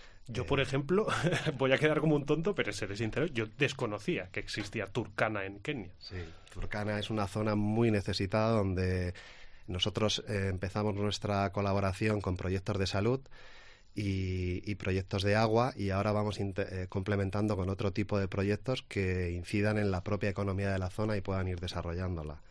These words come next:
Speaker 1: Ujú. Y sobre el proyecto Alisol,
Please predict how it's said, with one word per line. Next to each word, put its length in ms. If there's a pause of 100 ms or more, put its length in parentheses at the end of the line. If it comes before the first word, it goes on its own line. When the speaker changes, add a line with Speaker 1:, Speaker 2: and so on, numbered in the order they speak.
Speaker 1:
Ujú. 320 (560)
Y 140
sobre 760
el 60
proyecto 640
Alisol, 720